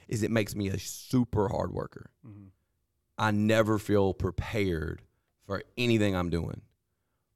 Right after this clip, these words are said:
Speaker 1: I never feel like I'm ready. I've never, I ne-, I've never felt like I was ready for a belt other than blue belt when I got c-, promoted in jiu-jitsu. I've never felt like I was good enough to coach. I've never felt like I was good enough to,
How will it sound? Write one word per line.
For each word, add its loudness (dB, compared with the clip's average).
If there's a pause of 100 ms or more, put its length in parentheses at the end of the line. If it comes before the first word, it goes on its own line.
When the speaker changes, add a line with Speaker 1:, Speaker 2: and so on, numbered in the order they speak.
(300)
Speaker 1:
I 0
never 6
feel 6
like 0
I'm -2
ready. 0
I've 0
never, 4
I 2
ne-, 0
I've 2
never 2
felt 4
like 2
I 6
was 4
ready 6
for 4
a 4
belt 6
other 4
than 2
blue 4
belt 4 (360)
when 0
I 4
got 2
c-, -4 (160)
promoted 6
in 0
jiu-jitsu. 4 (280)
I've 0
never 2
felt 0
like -2
I 2
was 2
good 4
enough -2
to -16
coach. 6
I've -2
never 0
felt -2
like -6
I 4
was -2
good 0
enough -4
to, 0